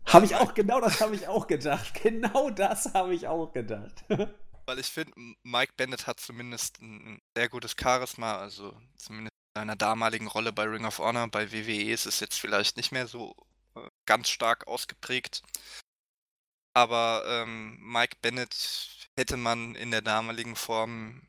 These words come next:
Speaker 2: äh, eher zum World Champion machen können als eben Matt Taven jetzt. Und ja, das Match war, war in Ordnung, aber es ging halt eben nur zehn Minuten lang und hat auch sehr abrupt geendet. Ähm, ich gehe auch mal davon aus, es hat mit,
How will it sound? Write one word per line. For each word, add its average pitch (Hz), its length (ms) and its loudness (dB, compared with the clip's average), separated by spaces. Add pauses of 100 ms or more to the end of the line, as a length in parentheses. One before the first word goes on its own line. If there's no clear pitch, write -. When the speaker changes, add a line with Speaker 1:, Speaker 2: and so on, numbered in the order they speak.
(140)
Speaker 2:
äh, 110 280 0
eher 123 220 6
zum 117 300 -10
World 113 260 -8
Champion 113 380 -10
machen 110 240 -10
können 107 340 -10
als 101 240 -8
eben 110 280 -10
Matt 107 160 -4
Taven 110 380 -2
jetzt. - 420 -4
Und - 300 -12 (1800)
ja, 123 240 6
das 117 220 0
Match - 340 0
war, 117 440 0
war 113 320 2
in 113 160 -8
Ordnung, 135 500 -2
aber 117 200 0
es - 120 -2
ging 127 180 -4
halt 120 200 0
eben 117 240 -6
nur 113 160 -6
zehn 117 240 0
Minuten 120 360 -6
lang 117 220 0
und 110 160 -6
hat 113 140 -4
auch 104 120 -4
sehr 107 280 4
abrupt - 420 -4
geendet. 120 720 2
Ähm, 107 300 -12
ich - 180 -20
gehe 110 120 0
auch 110 60 -6
mal 110 140 -4
davon 110 320 -2
aus, 107 300 -6
es - 240 -10
hat 110 240 -8
mit, 110 360 -6